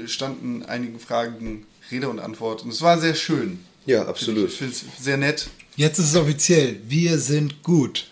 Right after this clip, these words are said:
Speaker 1: Ich fand, ich fand's sehr nett, von der Game City Hamburg, äh, beachtet zu werden.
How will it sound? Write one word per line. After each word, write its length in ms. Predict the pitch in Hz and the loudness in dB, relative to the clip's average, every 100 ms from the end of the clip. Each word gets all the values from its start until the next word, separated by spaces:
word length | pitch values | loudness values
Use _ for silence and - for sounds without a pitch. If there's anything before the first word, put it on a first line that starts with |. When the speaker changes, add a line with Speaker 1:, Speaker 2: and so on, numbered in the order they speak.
| - - - - - - - - - - - - - | -20 -20 -16 -10 -6 -6 -8 -12 -14 -12 -8 -6 -4
Speaker 1:
Ich 160 | 117 - | -4 2
fand, 260 | 175 160 | 2 2
ich 340 | - 202 175 - | 0 -6 -4 0
fand's 180 | 202 | 4
sehr 140 | - 147 | 6 6
nett, 160 | 165 | 6
von 180 | 160 131 | 4 -2
der 100 | 117 | -2
Game 160 | 107 104 | -4 -6
City 220 | 101 95 | -8 -10
Hamburg, 300 | 101 104 101 - - | -8 -8 -8 -10 -10
äh, 180 | 104 98 | -8 -8
beachtet 440 | 98 - - 98 | -8 -12 -14 -16
zu 120 | - | -14
werden. 160 | - | -16